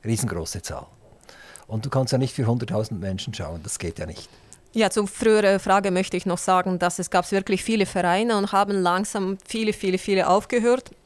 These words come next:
Speaker 2: Und, äh, ein paar sehr gute Vereine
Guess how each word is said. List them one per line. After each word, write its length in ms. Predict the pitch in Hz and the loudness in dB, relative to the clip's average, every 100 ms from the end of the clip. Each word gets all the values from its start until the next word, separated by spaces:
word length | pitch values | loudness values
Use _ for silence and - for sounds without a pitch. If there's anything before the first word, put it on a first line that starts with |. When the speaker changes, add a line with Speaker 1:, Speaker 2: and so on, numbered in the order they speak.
| - | -6
Speaker 2:
Und, 420 | - 190 185 - | 0 2 0 -4
äh, 200 | - 180 165 - | -4 -4 -4 -4
ein 220 | - 202 | 0 0
paar 160 | 202 196 | 4 2
sehr 180 | 185 214 | 4 2
gute 260 | 214 233 220 | 2 0 0
Vereine 720 | - 202 202 214 208 196 | 2 4 4 4 2 0